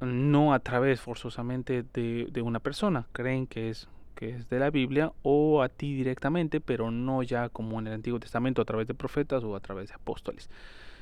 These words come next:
No, no suelen declarar, no suelen decretar ese tipo de cosas que se le conoce a los neopentecostales. Son continuistas en el hablar de lenguas, pero no son,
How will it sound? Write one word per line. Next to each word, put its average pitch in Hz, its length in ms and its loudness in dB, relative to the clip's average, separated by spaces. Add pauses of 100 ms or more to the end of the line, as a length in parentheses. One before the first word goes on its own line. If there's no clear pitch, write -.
(160)
No, 131 560 2
no 131 140 0
suelen 110 400 -2
declarar, 165 640 0
no 151 240 -6
suelen 117 500 -4
decretar 135 680 0
ese 120 240 -6
tipo 127 280 -2
de 120 120 -2
cosas 131 360 -2
que 113 300 -12 (460)
se 107 160 -8
le 107 80 -8
conoce 120 340 -2
a 113 60 -4
los 117 160 -4
neopentecostales. 151 880 0 (540)
Son 104 320 -4
continuistas 170 720 0
en 160 80 0
el 127 140 0
hablar 123 280 0
de 151 60 0
lenguas, 165 560 0 (100)
pero 135 300 0
no 143 240 -2
son, 160 500 -4